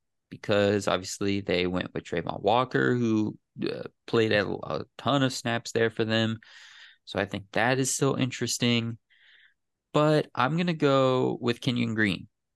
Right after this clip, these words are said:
Uh, that left guard spot is kind of the last hole on that offensive line. I think it's, I think it's actually fine, despite the fact that it's played by guys named Tyler Shatley and Ben Bartch, which are just the worst names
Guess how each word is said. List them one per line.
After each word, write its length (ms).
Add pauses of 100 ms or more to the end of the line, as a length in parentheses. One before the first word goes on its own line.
(180)
Uh, 280
that 200
left 220
guard 240
spot 300
is 100
kind 180
of 80
the 80
last 380
hole 320
on 220
that 160
offensive 520
line. 400
I 80
think 200
it's, 260
I 80
think 140
it's 100
actually 260
fine, 400
despite 420
the 60
fact 240
that 100
it's 100
played 320
by 260 (580)
guys 280
named 200
Tyler 420
Shatley 580
and 200
Ben 220
Bartch, 500
which 200
are 40
just 220
the 80
worst 440 (220)
names 560